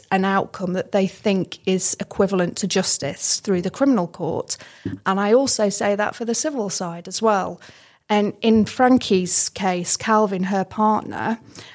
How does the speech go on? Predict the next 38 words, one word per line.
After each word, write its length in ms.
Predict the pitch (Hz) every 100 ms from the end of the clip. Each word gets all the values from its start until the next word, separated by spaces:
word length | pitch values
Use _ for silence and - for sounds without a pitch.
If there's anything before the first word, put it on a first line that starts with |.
| -
they'd 200 | 208 202
been 140 | 208
together 320 | 190 - 196 190
for 120 | 196
nearly 280 | 196 185 175
two 200 | - 190
years 720 | 175 170 160 185 247 - - - - _
and 260 | 202 185 190
she 160 | - 202
was 140 | 196
pregnant 400 | - 208 - 185
with 140 | 180
their 160 | 190 180
baby. 680 | 180 175 175 185 208 269 285 -
They'd 220 | 180 -
had 240 | 190 170
the 60 | 185
gender 360 | 202 196 196
reveal 420 | 190 190 202 202 190
ceremony. 600 | - 196 196 196 190 190
They 100 | 185
were 140 | 190
talking 500 | - 202 - 185 180
about 240 | 180 180 175
houses, 680 | 233 233 233 220 220 214 208
looking 300 | 190 185 180
at 160 | -
properties 500 | - 190 - - 190
that 140 | - -
they 100 | 185
could 180 | 202
blend 300 | - 196 185
their 160 | 180 180
family 400 | - 196 202 202
and 160 | 196 196
move 260 | 190 190
in 140 | 196 190
together. 500 | - 214 214 240